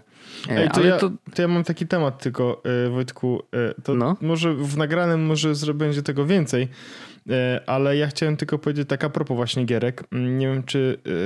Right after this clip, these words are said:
Speaker 1: e, słyszałeś, że, e, cztery dni temu, e, premierę miała
Speaker 2: O.
Speaker 1: nowa crossplayowa gierka. E,
Speaker 2: E, w-, nie wiem jaka.
Speaker 1: Spellbreak. Nie wiem, czy słyszałeś.
Speaker 2: Nie.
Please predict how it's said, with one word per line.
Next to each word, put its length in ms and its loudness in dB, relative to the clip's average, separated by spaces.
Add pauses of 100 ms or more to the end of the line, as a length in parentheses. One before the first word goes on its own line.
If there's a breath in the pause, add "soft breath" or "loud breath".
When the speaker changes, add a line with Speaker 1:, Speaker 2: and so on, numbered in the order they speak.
(280)
Speaker 1:
e, 40 -6
słyszałeś, 460 -2
że, 440 0 (200)
e, 40 -2
cztery 420 0
dni 180 0
temu, 520 0
e, 220 -2
premierę 420 0
miała 240 4
Speaker 2:
O. 60 4
Speaker 1:
nowa 440 0
crossplayowa 640 0
gierka. 380 0 (1700)
E, 60 -6 (200)
Speaker 2:
E, 200 2 (180)
w-, 40 -2
nie 260 2
wiem 180 -2
jaka. 280 -4
Speaker 1:
Spellbreak. 1080 -2 (920)
Nie 120 -2
wiem, 100 -2
czy 120 -8
słyszałeś. 600 -2 (500)
Speaker 2:
Nie. 440 0